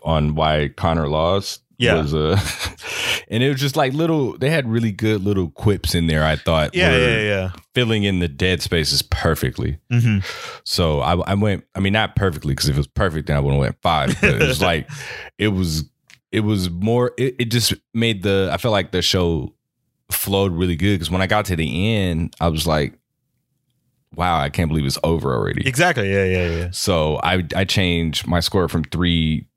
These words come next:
Speaker 1: to four with that one. And then for matches, I originally had three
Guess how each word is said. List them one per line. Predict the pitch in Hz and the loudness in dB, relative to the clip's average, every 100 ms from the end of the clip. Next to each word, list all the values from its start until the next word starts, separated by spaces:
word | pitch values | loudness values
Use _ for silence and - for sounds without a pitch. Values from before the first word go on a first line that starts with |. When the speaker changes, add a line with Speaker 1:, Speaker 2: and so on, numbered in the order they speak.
| - | -4
Speaker 1:
to | - | -4
four | - 87 80 76 | -2 0 2 0
with | 62 71 | -2 -2
that | - 78 | 0 0
one. | 67 65 67 78 - - | 0 0 0 -2 -6 -2
And | 82 | 0
then | 78 80 80 78 69 | 2 0 0 0 -2
for | - | -4
matches, | 82 92 98 - 107 113 - - | -2 0 0 0 0 0 -2 -4
I | 85 82 80 76 60 - _ _ _ | -2 0 0 -2 -4 -12 _ _ _
originally | 95 87 101 92 95 90 85 | -2 0 0 0 0 0 0
had | 85 82 73 65 - - _ - _ _ - _ - | 2 2 0 -2 -6 -16 _ -20 _ _ -20 _ -8
three | 101 123 104 85 78 78 | -4 0 0 0 -2 -6